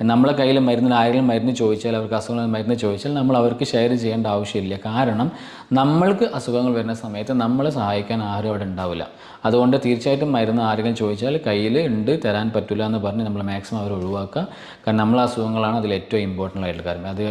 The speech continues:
കാരണം നമുക്ക് അസുഖങ്ങൾ വന്നു കഴിഞ്ഞാൽ നമുക്ക് ഈ ഹജ്ജ് ഉംറ നമുക്ക് കറക്റ്റ്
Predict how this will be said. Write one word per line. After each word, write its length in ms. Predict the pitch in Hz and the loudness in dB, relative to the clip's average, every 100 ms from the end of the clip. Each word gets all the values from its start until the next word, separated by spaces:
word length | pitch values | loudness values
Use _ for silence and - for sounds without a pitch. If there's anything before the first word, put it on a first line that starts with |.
| 98 101 | -2 -2
കാരണം 280 | 101 117 170 - - - | 0 0 -2 -8 -12 -2
നമുക്ക് 340 | 104 107 - 113 113 104 | 0 2 2 4 4 2
അസുഖങ്ങൾ 320 | - 107 110 107 | -2 -2 0 -2
വന്നു 140 | 104 | -2
കഴിഞ്ഞാൽ 200 | 104 113 107 | -2 -2 -2
നമുക്ക് 260 | 104 104 | -4 -4
ഈ 120 | 104 104 107 104 | -2 -2 -4 -6
ഹജ്ജ് 260 | 98 107 104 | -4 -2 -2
ഉംറ 220 | 98 104 104 101 | -2 -2 -2 -2
നമുക്ക് 220 | 98 98 | -2 -4
കറക്റ്റ് 240 | 98 98 | -4 -4